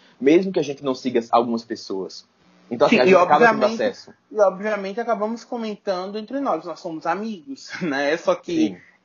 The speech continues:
Speaker 2: é muito diferente quando você chega numa rede social pública e você fala um monte e se dá o trabalho de, de fazer um post, dois posts, não, três posts, sabe?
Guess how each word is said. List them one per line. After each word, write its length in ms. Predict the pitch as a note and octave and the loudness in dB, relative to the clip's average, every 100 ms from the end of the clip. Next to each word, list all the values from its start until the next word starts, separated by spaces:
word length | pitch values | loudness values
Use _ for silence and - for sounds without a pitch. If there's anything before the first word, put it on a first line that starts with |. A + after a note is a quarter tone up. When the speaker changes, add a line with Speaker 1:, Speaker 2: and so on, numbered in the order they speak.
| - | 2
Speaker 2:
é 80 | F#3 | 2
muito 320 | G3 A#3 B3+ | 2 -4 -6
diferente 640 | A3 A#3 G3+ E3+ F#3 G#3 | -8 0 0 0 -8 -10
quando 300 | - G3+ F#3 | -8 -6 -6
você 300 | F3+ F#3 F#3+ | -8 -8 -8
chega 460 | F#3+ - F3 D#3+ D#3+ | -10 -4 -4 0 -2
numa 220 | E3+ E3 | 0 -2
rede 260 | D#3 D#3+ - | 0 -4 -4
social 680 | F3+ - - E3 D#3+ E3 - | -10 -8 2 6 6 6 2
pública 560 | E3+ D#3+ D#3+ F#3 - D#4+ - - - | -2 -2 -2 -6 -2 -2 -4 -20 -6
e 100 | A#3+ | -2
você 400 | G3 G#3 - F3 | 0 0 0 -4
fala 340 | - F#3 E3 | 0 4 4
um 80 | F3 A#3+ | 4 2
monte 600 | B3 F3 F#3 B3 - D#4 | 2 2 0 -2 -6 -8
e 220 | G#3 G3+ G#3 | -6 -6 -6
se 140 | A3 | -4
dá 200 | F#3 G3 | 2 4
o 40 | C4 | 4
trabalho 480 | - A3+ F3+ F#3 G#3 | 2 2 4 2 -2
de, 140 | G3+ | -14
de 240 | F#3+ F3 F#3+ | -16 -16 -4
fazer 600 | G#3+ G3+ E3 F3 E3+ E3+ _ _ | 2 2 0 -4 -4 -6 _ _
um 140 | A#3 D4 | -6 -4
post, 520 | C4 E3 D#3 - F3 _ | -2 -4 -4 -12 -16 _
dois 320 | F#3 G3 C#4 - | -8 -4 -4 -6
posts, 640 | - F3+ F#3 - G#3 - _ _ _ - - - _ | -6 -6 -6 -12 -20 -20 _ _ _ -10 -10 -12 _
não, 460 | D#3 C#3 F3 F#3 - _ - | -8 2 2 2 -2 _ -2
três 380 | G3 A3+ A#3 - | 2 2 0 -4
posts, 600 | - E3+ D#3+ - G#3 _ _ _ _ _ _ _ | -6 -6 -6 -14 -20 _ _ _ _ _ _ _
sabe? 460 | - - A3 F#3+ F3 | -8 2 4 4 -2